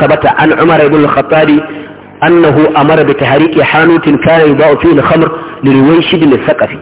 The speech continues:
Suka bi abinda Umar ya bada fatawa da shi cewa ya halasta a je a kona gidan giyan nan na Ruwaysh ibn al-Thaqafi inda ake sai da giya a wani hotel. Wa qala, yace, "Inna ma anta fuwaysiqul la Ruwayshid."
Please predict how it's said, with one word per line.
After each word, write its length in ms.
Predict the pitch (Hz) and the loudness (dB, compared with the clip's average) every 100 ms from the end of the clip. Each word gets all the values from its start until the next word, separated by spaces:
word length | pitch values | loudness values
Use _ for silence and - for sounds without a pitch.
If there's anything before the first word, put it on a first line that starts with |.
| - - - | -18 -20 -10
Suka 200 | 185 - | -6 -2
bi 80 | 147 170 | 0 0
abinda 340 | 151 170 160 - | 0 0 0 0
Umar 180 | 170 147 | 0 0
ya 120 | 151 | 0
bada 280 | 151 160 151 | 0 0 0
fatawa 380 | 135 131 151 165 | -2 0 0 0
da 80 | |
shi 140 | 147 151 - | -2 -6 -2
cewa 260 | 156 156 165 - - - - - | 0 2 0 -2 -10 -14 -18 -8
ya 220 | 120 160 165 | -2 0 2
halasta 440 | 175 160 156 147 | 0 0 0 0
a 80 | 135 | 0
je 160 | 131 | 0
a 120 | 170 151 | 0 0
kona 340 | - 170 160 | 0 0 0
gidan 360 | 131 160 165 160 | 0 0 2 0
giyan 300 | 165 180 143 | 0 0 2
nan 200 | 156 170 | 2 2
na 80 | 175 | 2
Ruwaysh 380 | 175 151 175 180 | 2 2 2 0
ibn 160 | 170 143 | 0 0
al-Thaqafi 520 | 127 - - 139 170 156 - - - | 0 -2 -4 -2 -2 -2 -8 -8 -2
inda 200 | 175 156 | 0 0
ake 180 | 156 147 | 0 -2
sai 100 | 151 | 0
da 120 | 139 123 - 123 | 0 0 -2 -6
giya 260 | 135 143 120 | -2 0 2
a 40 | 120 | 2
wani 120 | 139 | 2
hotel. 320 | 131 117 113 - - - - - - - 104 | 2 0 -2 -4 -12 -20 -20 -20 -20 -8 -4
Wa 80 | 113 | -2
qala, 300 | 147 156 143 | 0 0 2
yace, 260 | 143 - 143 139 | 0 0 0 2
"Inna 240 | 131 127 | 2 2
ma 220 | 147 156 | 2 0
anta 320 | 131 165 165 131 | 0 0 0 0
fuwaysiqul 680 | 127 139 143 151 131 120 123 | 0 2 0 -2 0 2 2
la 160 | 147 | 2
Ruwayshid." 400 | 143 117 107 98 | 2 2 0 -2